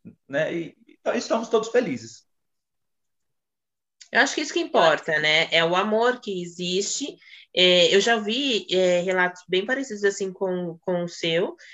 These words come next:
Speaker 2: e eu acho que o, o normal é, é isso, sabe? A gente não precisa ficar discutindo ou conversando, é, a respeito disso. A gente se respeita, a gente aceita, a gente ama e a gente quer que o outro fique bem, em todos os sentidos do outro, né?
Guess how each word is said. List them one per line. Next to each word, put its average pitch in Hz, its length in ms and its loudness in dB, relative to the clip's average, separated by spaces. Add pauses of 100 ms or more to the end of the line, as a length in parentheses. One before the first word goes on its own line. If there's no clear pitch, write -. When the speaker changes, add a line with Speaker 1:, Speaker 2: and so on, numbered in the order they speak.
(220)
Speaker 2:
e - 100 2
eu 233 80 8
acho 247 240 2
que 240 380 -2
o, 196 320 0
o - 20 2
normal 226 600 2
é, 190 120 2
é 180 180 -2
isso, 165 380 -8
sabe? 175 360 2
A 175 60 2
gente 170 260 -6
não 175 120 -6
precisa 190 400 0
ficar 214 320 0
discutindo 190 720 -4
ou 180 180 2
conversando, 170 1040 -2 (360)
é, 160 240 6
a 165 40 4
respeito 170 640 -2
disso. 160 340 -6
A 156 60 0
gente 175 240 -6
se - 160 -2
respeita, 208 920 0 (380)
a 165 80 4
gente 180 280 -2
aceita, 185 560 2
a 202 40 0
gente 185 420 0
ama 202 600 4
e 240 80 0
a 220 40 2
gente 220 240 -6
quer 220 140 -2
que 226 140 -12
o 233 40 -6
outro 220 260 0
fique - 220 -12
bem, 196 380 2
em 175 100 -4
todos 233 240 -2
os 247 120 -10
sentidos 190 560 -4
do 165 80 -4
outro, 147 360 -4
né? 147 200 -4